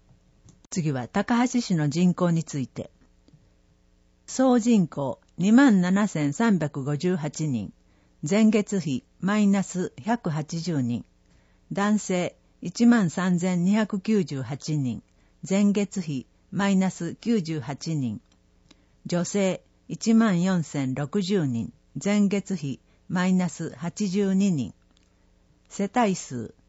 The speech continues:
一万三千五百八十九。前月比、マイナス八十九。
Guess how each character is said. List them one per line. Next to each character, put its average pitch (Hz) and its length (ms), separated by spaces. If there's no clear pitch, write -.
一 196 240
万 214 260
三 196 300
千 180 280
五 175 120
百 202 260
八 147 300
十 151 240
九。 175 360
前 202 220
月 196 280
比、 147 280
マ 156 240
イ 190 80
ナ 185 160
ス 160 140
八 160 340
十 165 240
九。 147 340